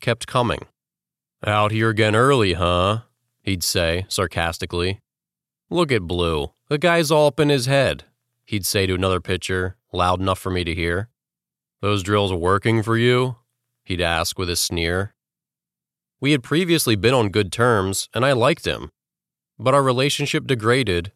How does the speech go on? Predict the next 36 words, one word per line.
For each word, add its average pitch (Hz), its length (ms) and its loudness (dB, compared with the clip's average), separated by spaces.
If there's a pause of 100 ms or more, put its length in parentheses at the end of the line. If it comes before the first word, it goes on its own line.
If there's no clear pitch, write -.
(120)
seemingly 151 520 0
because 131 280 -2
he 117 80 0
either 104 260 0
didn't 110 300 0
like 110 180 0
what 107 120 2
I 98 80 2
was 82 160 -4
doing, 107 460 0 (420)
didn't 104 240 0
understand 101 640 0
it, 85 200 -2 (360)
it 110 100 -2
didn't 113 240 0
pass 104 240 -2
the 92 180 -6
eye 135 200 0
test 143 400 0
of 107 80 0
what 98 120 0
a 90 80 0
pro 107 280 -2
ball 98 240 2
player 98 280 0
should 143 300 -2
be 127 140 -2
doing, 131 500 0 (500)
or 147 200 2
because 143 300 0
I 135 80 6
wasn't 127 360 0
actively 117 460 -2
using 101 340 0
his 87 180 -4
advice. 90 640 -2